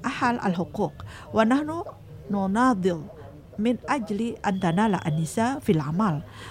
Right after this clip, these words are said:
وفي توظيف على حقوقهم دون تمييز.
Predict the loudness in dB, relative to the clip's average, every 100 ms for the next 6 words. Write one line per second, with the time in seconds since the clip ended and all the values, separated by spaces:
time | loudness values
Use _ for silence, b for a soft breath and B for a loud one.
0 | B 0 2 2 0 2 2 4 6 4
1 | 2 0 0 2 -2 0 0 2 0 0
2 | 2 2 2 -2 -10 -16 -16 B B 2
3 | 4 4 4 2 -2 -4 0 2 2 0
4 | -2 -6